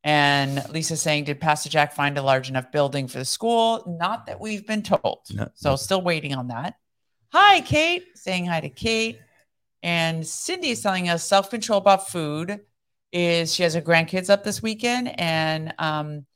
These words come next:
Speaker 1: she compromised her no dese-, <laughs> dessert Lent sacrifice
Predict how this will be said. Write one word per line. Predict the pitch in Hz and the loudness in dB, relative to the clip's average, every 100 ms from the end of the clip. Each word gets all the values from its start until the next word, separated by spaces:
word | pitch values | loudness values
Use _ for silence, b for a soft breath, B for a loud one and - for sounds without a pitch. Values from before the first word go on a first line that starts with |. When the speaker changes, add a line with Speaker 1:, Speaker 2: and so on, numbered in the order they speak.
| _ - | _ -6
Speaker 1:
she | 208 | -6
compromised | 202 202 196 185 180 175 175 | 2 2 4 2 4 2 2
her | 165 | 0
no | 170 175 | 2 2
dese-, | 170 160 165 165 | 0 2 2 4
<laughs> | 208 147 | 0 2
dessert | 170 165 185 - | 2 4 2 4
Lent | 175 175 - | 2 2 0
sacrifice | 165 175 202 208 226 240 240 | -2 0 -2 0 0 0 -4